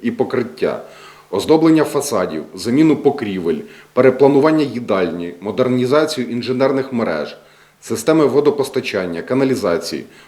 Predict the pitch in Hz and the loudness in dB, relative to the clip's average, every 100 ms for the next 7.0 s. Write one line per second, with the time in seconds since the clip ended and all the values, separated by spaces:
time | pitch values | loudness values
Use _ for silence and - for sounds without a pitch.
0 | _ 98 - 147 151 147 131 131 131 135 | _ -2 2 2 2 -2 -4 -4 -2 -2
1 | 107 80 - 76 69 - _ _ 95 104 | -2 -4 -8 -12 -14 -16 _ _ -4 -4
2 | 117 156 - 127 - 117 117 113 110 - | -2 -2 2 2 0 -4 -4 -4 -4 0
3 | 135 160 147 143 - - 107 - 107 110 | 2 4 2 -2 -6 -8 -6 -2 0 4
4 | 123 127 120 95 73 73 71 67 - _ | 4 4 2 0 0 -8 -14 -16 -20 _
5 | _ 160 156 143 113 127 - 156 180 135 | _ 0 0 -2 -8 -8 -6 -2 -2 0
6 | 147 170 190 123 127 117 110 98 107 104 | 0 0 -2 0 -2 0 -4 -2 -2 -4